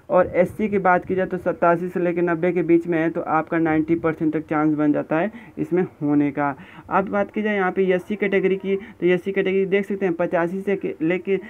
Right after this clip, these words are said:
नवासी के बीच में है, तो आपका नाइंटी फ़ाइव परसेंट तक chance बन जाता है इसमें होने का। वही देख सकते हैं अगर आप पीडब्ल्यूडी category के हैं, तो आप चौरासी प्लस में हैं, तो आपका नाइंटी एट परसेंट तक, तक chance बन जाता है इसमें होने का।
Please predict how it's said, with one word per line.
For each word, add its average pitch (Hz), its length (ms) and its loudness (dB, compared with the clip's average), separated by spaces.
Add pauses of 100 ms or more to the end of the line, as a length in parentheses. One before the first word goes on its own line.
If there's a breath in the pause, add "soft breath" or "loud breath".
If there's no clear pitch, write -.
(180 loud breath)
नवासी 175 400 0
के 202 80 2
बीच 196 240 2
में 190 120 2
है, 190 220 0 (220 loud breath)
तो 185 60 0
आपका 180 240 2
नाइंटी 180 480 4
फ़ाइव 190 340 4
परसेंट 180 260 -2
तक 175 160 -6
chance 170 220 0
बन 170 180 2
जाता 165 220 2
है 156 80 2
इसमें 175 280 0 (300 loud breath)
होने 151 260 4
का। 151 220 0 (320 loud breath)
वही 196 140 4
देख 196 180 2
सकते 202 220 -4
हैं 202 220 0 (340 loud breath)
अगर 185 200 4
आप 185 200 2
पीडब्ल्यूडी 202 520 4
category 196 420 4
के 190 100 0
हैं, 175 160 0
तो 180 80 0
आप 175 160 -2
चौरासी 175 460 2
प्लस 196 320 2
में 190 140 2
हैं, 208 420 -2 (100)
तो 175 60 -4
आपका 175 440 0
नाइंटी 175 720 0 (160)
एट 190 220 2
परसेंट 175 460 2
तक, 175 160 -4
तक 175 100 0
chance 165 340 -2
बन 165 200 0
जाता 160 240 -4
है 156 100 2
इसमें 180 280 0 (200)
होने 147 300 4
का। 147 260 -2